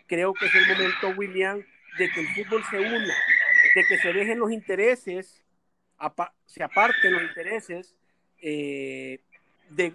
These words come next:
de equipo y se, y se una a través de, de los intereses del fútbol nada más. En este momento, lo que nos saca adelante es la unión. En este momento, lo que,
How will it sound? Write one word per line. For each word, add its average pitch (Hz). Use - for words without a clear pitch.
de 160
equipo 247
y 208
se, 165
y 208
se 185
una 247
a -
través 180
de, 160
de 175
los 185
intereses 196
del 170
fútbol 202
nada 175
más. 156
En 151
este 190
momento, 240
lo 180
que 165
nos 165
saca 220
adelante 220
es 220
la 185
unión. 175
En 151
este 190
momento, 208
lo 202
que, 165